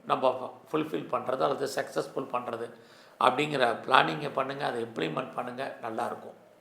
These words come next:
ஏன்னா, இந்த மாதம் யார் நல்லவங்க, கெட்டவங்கன்னு நீங்க டிசைட் பண்றதுக்குள்ள சிட்யுவேஷனை கிரகங்கள் உங்களுக்கு உருவாக்கி கொடுக்கும்.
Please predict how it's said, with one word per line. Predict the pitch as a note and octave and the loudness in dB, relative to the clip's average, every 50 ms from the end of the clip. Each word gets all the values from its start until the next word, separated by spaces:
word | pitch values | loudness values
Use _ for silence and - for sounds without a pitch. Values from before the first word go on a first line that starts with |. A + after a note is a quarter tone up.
| - - _ - - - - - - - | -20 -20 _ -20 -20 -20 -20 -20 -2 2
ஏன்னா, | C3+ C3+ D#3 | 4 4 6
இந்த | E3+ E3+ D3+ D3 | 4 2 2 8
மாதம் | D3 D3+ D#3 D#3 E3+ | 10 10 10 10 8
யார் | D#3+ D3 D3+ D#3+ D#3 | 8 10 10 10 8
நல்லவங்க, | D3+ C#3 C#3+ D#3 D#3 D3+ D3+ D#3 | 6 4 6 6 4 6 4 2
கெட்டவங்கன்னு | D#3 D#3 - D3+ - - D3+ D3+ D3+ D3+ D#3 D#3 | 0 2 0 -2 0 0 -2 0 -2 -2 -4 -2
நீங்க | D3+ C#3+ C#3 D#3+ | -4 -2 -4 -4
டிசைட் | C#3+ A#2+ B2 A#2+ B2+ D#3 D#3 - | -4 -4 -4 0 0 0 2 2
பண்றதுக்குள்ள | D3 C#3+ - C#3 C3+ C#3 C3+ C#3 C3+ C3 A#2 B2+ | 0 2 2 0 -2 -2 -6 -6 -6 -6 -8 -8
சிட்யுவேஷனை | C3 - - D#3 D3+ C#3 C3+ C3+ C3+ C3+ | -12 -6 -4 -4 -4 -4 -4 -6 -8 -2
கிரகங்கள் | B2+ C3 C#3 C#3+ C#3 C3+ C3+ C#3 | 0 2 2 2 0 0 -2 -2
உங்களுக்கு | C#3+ C3+ B2 C3 B2+ B2+ - - D#3+ - - - - - - - - - - - - - _ | -2 -2 -2 -2 -4 -4 -2 -4 -6 -6 -6 -14 -18 -20 -20 -20 -20 -20 -20 -20 -20 -18 _
உருவாக்கி | - - C3+ D3+ D#3 D#3 D#3+ D3+ D3+ - - E3 E3 D#3+ D#3+ D#3+ - - - - - | 0 2 2 4 6 6 6 6 6 4 0 0 0 0 -2 -8 -12 -16 -20 -18 -10
கொடுக்கும். | - A2 A#2+ G#2+ G#2 - A2+ G2+ - - - - | -4 -2 -2 -2 0 -2 -4 -4 -4 -10 -16 -20